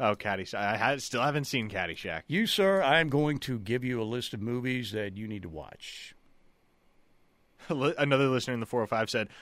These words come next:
Speaker 1: "I wonder if that guy has some sources on In-N-Out coming to O K C."
Speaker 2: <laughs> Yeah.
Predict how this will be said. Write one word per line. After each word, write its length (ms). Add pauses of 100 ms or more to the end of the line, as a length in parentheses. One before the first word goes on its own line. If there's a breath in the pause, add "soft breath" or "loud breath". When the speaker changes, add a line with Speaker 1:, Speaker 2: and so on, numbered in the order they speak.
(120)
Speaker 1:
"I 100
wonder 200
if 60
that 180
guy 160
has 240
some 140
sources 480
on 160
In-N-Out 600
coming 340
to 40
O 200
K 200
C." 440
Speaker 2:
<laughs> 60 (1400 loud breath)
Yeah. 320